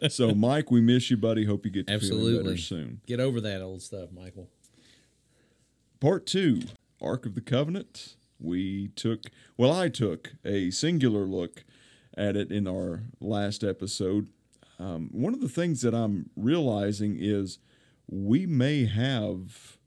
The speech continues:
Speaker 1: <laughs>
Speaker 2: maybe pun intended here, we may have opened Pandora's box
Speaker 1: <laughs>
Speaker 2: with, uh, with this Ark of the Covenant. I took a biblical, more biblical look at it in the first episode.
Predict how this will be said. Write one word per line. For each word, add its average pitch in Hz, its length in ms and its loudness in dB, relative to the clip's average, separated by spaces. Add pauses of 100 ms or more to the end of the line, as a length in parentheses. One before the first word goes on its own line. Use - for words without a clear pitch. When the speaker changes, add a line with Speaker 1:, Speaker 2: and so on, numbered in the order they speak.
(200)
Speaker 1:
<laughs> 123 400 0
Speaker 2:
maybe 139 340 4
pun 143 320 0
intended 120 500 0
here, 98 200 0
we 135 160 0
may 240 160 0
have 175 140 0
opened 143 340 0
Pandora's 107 580 0
box 92 600 -6
Speaker 1:
<laughs> - 60 -16
Speaker 2:
with, 95 440 -2
uh, 90 160 -6
with 92 200 -6
this 104 200 -2
Ark 104 220 -4
of - 40 -12
the 98 60 -6
Covenant. 110 400 -2 (360)
I 165 180 2
took 160 260 0
a 117 140 4
biblical, 104 640 0
more 120 200 2
biblical 107 600 -2
look 101 160 -6
at 95 180 -4
it - 200 -6 (840)
in 120 120 2
the 110 80 0
first 120 300 0
episode. 104 600 -2